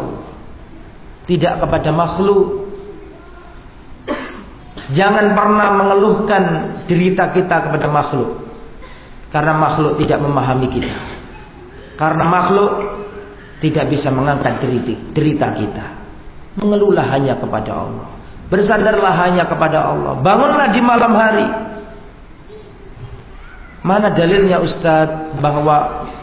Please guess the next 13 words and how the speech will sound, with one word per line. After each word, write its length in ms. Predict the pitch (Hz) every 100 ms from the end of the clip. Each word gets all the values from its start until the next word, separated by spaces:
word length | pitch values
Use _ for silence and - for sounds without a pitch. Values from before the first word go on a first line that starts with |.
| - -
orang 340 | 165 156 151
yang 140 | 156 143
bersandar, 720 | 147 135 175 156 139 151 135
bertawakal 720 | 139 131 143 151 151 - 139
kepada 320 | 139 139 127
Allah 480 | 131 135 131 135 135 -
itu 160 | - 151
adalah 720 | 139 127 135 135 131 - - -
termasuk 480 | 135 135 139 123 147
orang 320 | 147 131 131
yang 60 | 131
dicintai 560 | 117 - 123 117 113 113
Allah? 640 | - 104 104 110 - -